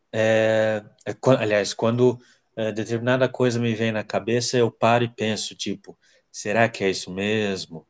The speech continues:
Vai ser desse jeito mesmo? Vai, é,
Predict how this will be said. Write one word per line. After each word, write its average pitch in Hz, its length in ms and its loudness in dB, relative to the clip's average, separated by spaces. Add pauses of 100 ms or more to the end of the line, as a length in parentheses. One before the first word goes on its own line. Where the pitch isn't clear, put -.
(340)
Vai 104 300 4
ser 104 180 -6
desse 95 260 -6
jeito 92 340 -8
mesmo? 92 420 -4
Vai, 113 440 2 (840)
é, 87 960 -2